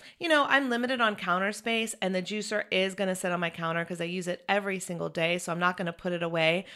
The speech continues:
you know, under the cabinets or whatever every single day and then bring it back out. I'm just never gonna do that. So it has to be counter, you know, ready. So I got one that's kind of, like, medium size. I'd say it's on the smaller side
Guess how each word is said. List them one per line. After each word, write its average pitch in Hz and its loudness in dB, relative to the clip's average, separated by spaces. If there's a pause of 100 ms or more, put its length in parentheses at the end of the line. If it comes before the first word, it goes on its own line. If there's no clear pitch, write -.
(220)
you 196 0
know, 160 2
under 180 4
the 175 -2
cabinets 175 0
or 165 -2
whatever 170 2
every 170 2
single 165 -2
day 165 0
and 170 0
then 151 -4
bring 160 -2
it 156 -6
back 160 -2
out. 165 4
I'm 160 -2
just 160 -8
never 156 0
gonna 147 -2
do 160 -4
that. - -2
So 170 -6
it 165 -8
has 233 2
to 214 -8
be 185 -4 (480)
counter, 240 4 (300)
you 185 0
know, 165 0
ready. - 0
So 214 2 (720)
I 214 -6
got 233 4
one 269 4
that's 226 0
kind 190 0
of, 185 0
like, 175 -2
medium 202 2
size. 175 2 (100)
I'd 208 4
say 302 0
it's 294 0
on 233 0
the 202 0
smaller 220 2
side 208 2